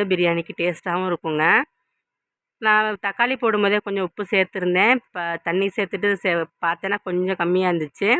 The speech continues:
லைட்டா சேர்த்துக்கிட்டேன். இப்ப நல்லா தண்ணி கொதிக்க ஆரம்பிச்சிருச்சு பாருங்க. இந்த நேரம் நம்ம வந்து ஊற வச்ச அரிசி சேர்த்துக்குவோம். அரிசி வந்து ரொம்ப நேரம் ஊற வைக்க வேண்டியதில்ல. நம்ம வந்து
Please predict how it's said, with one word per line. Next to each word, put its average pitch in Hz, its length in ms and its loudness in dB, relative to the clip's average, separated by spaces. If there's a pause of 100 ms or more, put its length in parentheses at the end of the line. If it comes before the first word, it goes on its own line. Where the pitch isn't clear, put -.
(600)
லைட்டா 202 360 -2
சேர்த்துக்கிட்டேன். 185 640 -2 (380)
இப்ப - 180 -12
நல்லா 214 200 0
தண்ணி 202 260 0
கொதிக்க 202 360 -4
ஆரம்பிச்சிருச்சு 180 560 -4
பாருங்க. 170 300 2 (680)
இந்த 220 120 0
நேரம் 226 260 4
நம்ம 214 120 0
வந்து 202 180 -2
ஊற 208 160 4
வச்ச 196 280 2
அரிசி 170 240 0
சேர்த்துக்குவோம். 208 460 0
அரிசி 220 320 2
வந்து 220 200 2
ரொம்ப 185 240 2
நேரம் 185 300 2
ஊற 180 180 4
வைக்க 175 200 -2
வேண்டியதில்ல. 160 440 2 (680)
நம்ம 220 100 0
வந்து 233 200 2